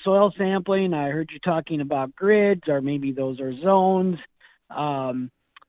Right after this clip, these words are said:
uh, I've heard a case where lime got applied to a whole field situation, and then they found out that some of their fields had way too high P H. And so we really need to good,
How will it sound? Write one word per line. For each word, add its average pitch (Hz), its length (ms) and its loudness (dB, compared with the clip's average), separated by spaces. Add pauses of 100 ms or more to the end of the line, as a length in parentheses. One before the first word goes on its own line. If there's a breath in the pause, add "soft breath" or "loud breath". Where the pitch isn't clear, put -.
(140)
uh, 135 400 -8
I've - 80 -10
heard 156 180 0
a 143 60 -4
case 170 380 0 (100)
where 151 240 -2
lime 151 300 -4
got 147 180 -2
applied 151 540 -4
to 143 220 -2
a 127 40 -2
whole 165 320 0 (100)
field 185 360 0
situation, 180 880 0
and 139 160 -4
then 151 160 -4
they 151 140 -2
found 143 340 -6
out 139 240 -4
that 131 200 -8
some 139 140 -6
of 139 100 -4
their 131 220 -6
fields 127 380 -6 (480 soft breath)
had 127 280 -8
way 156 380 -2
too 143 140 -6
high 123 320 -6
P 117 200 -10
H. 107 300 -10
And 110 240 -10
so 127 300 -4 (420 loud breath)
we 170 140 2
really 220 320 6
need 220 180 2
to 196 80 2
good, 185 240 0